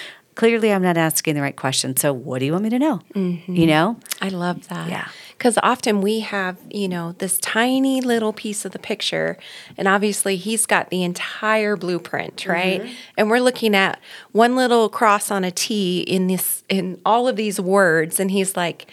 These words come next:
Speaker 2: "You're focused on this, and I'm looking at this. Like,
Speaker 1: Exactly.
Speaker 2: come here and let me show you this," you know?
Speaker 1: Exactly. Yeah. And it's then only in hindsight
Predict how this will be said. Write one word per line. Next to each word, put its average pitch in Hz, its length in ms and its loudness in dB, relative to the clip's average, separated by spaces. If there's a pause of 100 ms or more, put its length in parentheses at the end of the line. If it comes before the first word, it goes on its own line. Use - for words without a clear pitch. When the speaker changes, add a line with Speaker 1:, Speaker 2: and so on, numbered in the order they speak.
(380)
Speaker 2:
"You're - 140 -18
focused 247 420 -2
on 196 220 4
this, 202 360 4
and 180 140 0
I'm 262 240 4
looking 214 300 2
at 165 220 2
this. - 380 0
Like, 190 120 -2
Speaker 1:
Exactly. 143 420 2
Speaker 2:
come 254 220 0
here 220 380 2
and 170 140 -2
let 180 140 -4
me 196 80 0
show 196 220 2
you 185 160 0
this," - 420 0
you 185 80 0
know? 190 60 4
Speaker 1:
Exactly. 180 640 0 (240)
Yeah. 156 320 -2
And 226 100 6
it's 226 200 -2
then 226 380 4
only 208 280 2
in 170 100 0
hindsight 165 640 0